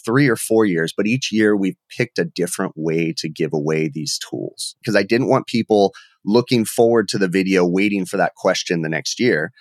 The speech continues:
So then I picked a totally random way of doing it the following year. And this last year was a fun one. This previous, let's see, we're twenty twenty-three right now. So December of twenty twenty-two, what I did was I picked other social media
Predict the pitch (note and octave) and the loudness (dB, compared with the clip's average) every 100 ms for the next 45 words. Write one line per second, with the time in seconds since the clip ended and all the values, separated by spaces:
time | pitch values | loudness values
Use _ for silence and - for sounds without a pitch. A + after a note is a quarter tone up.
0 | - - - G#2 F2+ G2 G#2+ F2+ - G2 | -20 -14 0 2 2 2 2 0 -2 -4
1 | F2+ - F#2+ F2 E2 D2+ E2+ E2 E2+ E2+ | -6 -4 -2 0 -2 0 0 0 -2 -2
2 | F2 _ D#2+ D#2 D#2 D#2 D#2+ D#2+ E2+ - | -4 _ -6 -4 -4 -4 -4 -6 -8 -2
3 | G2 A2+ F2 D#2 D#2+ F#2+ - G2+ D#3+ B3 | 0 2 0 -2 -4 -4 -2 0 0 -2
4 | - F3 C#3+ A2+ - - G#2 G#2 D#2+ D2+ | -2 0 2 0 0 0 2 2 0 -4
5 | E2 _ D#2 F2+ - - G#2+ G2+ G2 F#2 | -6 _ -6 -6 -6 -4 -2 2 2 2
6 | - - _ _ _ _ _ E2+ F#2 G2 | 0 -8 _ _ _ _ _ -4 -2 0
7 | F2 F2+ - F#2+ F2 F#2+ F2 G#2+ F#2+ E2+ | 0 0 0 -2 0 -4 -2 0 2 0
8 | D#2+ D#2 - F2+ - - - - F#2 - | -2 -2 0 0 -2 -20 -20 -6 -4 0
9 | A2+ A#2 G#2 - A2+ G#2 - F#2+ F2 - | 2 2 0 0 0 0 0 -2 -2 -2
10 | D3+ E3 A#2 F#2+ F2+ F2 F2+ F2 E2+ F2+ | 0 2 4 4 2 0 0 0 0 0
11 | F2+ E2+ - G#2 G2 - - _ _ _ | 0 -2 -4 0 0 -2 -14 _ _ _
12 | _ - F#2+ G#2 A2+ - - G#2 G#2 - | _ 0 2 2 0 -2 -2 0 0 0
13 | F#2+ F#2 F#2 E2+ | -2 0 2 0